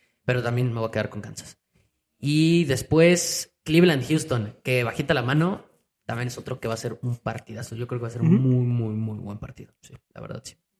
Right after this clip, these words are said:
Speaker 1: ¿Con quién te quedas ahí?
Speaker 2: Con Cleveland.
Speaker 1: Yo también me quedo con Cleveland. Creo que la defensiva sí va a salir avante, pero también sentí bien chingón por C J Stroud, que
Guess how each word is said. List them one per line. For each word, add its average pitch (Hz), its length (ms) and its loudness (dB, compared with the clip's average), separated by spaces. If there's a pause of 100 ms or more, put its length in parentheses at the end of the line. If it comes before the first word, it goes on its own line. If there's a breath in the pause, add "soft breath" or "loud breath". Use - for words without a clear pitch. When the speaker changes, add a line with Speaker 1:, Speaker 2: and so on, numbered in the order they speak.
(580)
Speaker 1:
¿Con 120 120 -2
quién 120 120 -2
te 117 80 -4
quedas 110 200 -4
ahí? - 180 -18 (680)
Speaker 2:
Con 156 540 4
Cleveland. 120 520 0
Speaker 1:
Yo 120 120 -6
también 110 240 -8
me - 60 -18
quedo 104 160 -10
con 101 120 -12
Cleveland. 147 400 -2 (180)
Creo 117 120 -8
que 120 80 -8
la 110 80 -6
defensiva 117 460 -4
sí 113 200 -8
va 110 260 -2
a - 120 -10
salir 107 340 -10
avante, 117 320 -6
pero 139 240 0
también 131 360 -4
sentí 123 280 -10
bien 120 120 -6
chingón 113 280 -8
por 117 160 -4
C 117 140 -10
J 107 120 -8
Stroud, 113 300 -8
que 117 400 -10